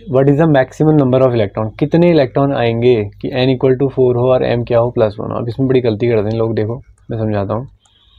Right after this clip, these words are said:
n equal to four है और m क्या है, वन।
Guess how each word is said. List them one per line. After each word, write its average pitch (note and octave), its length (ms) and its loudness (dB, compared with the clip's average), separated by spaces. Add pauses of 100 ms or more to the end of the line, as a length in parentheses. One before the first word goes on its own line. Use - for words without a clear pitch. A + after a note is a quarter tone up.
(720)
n D3 300 0
equal D3 300 2
to D#3+ 100 -2
four A#2 280 0
है A2 100 2 (1700)
और A#2+ 240 -2 (200)
m C3+ 180 2
क्या C3+ 160 4
है, C#3+ 160 2 (680)
वन। G#2 280 -2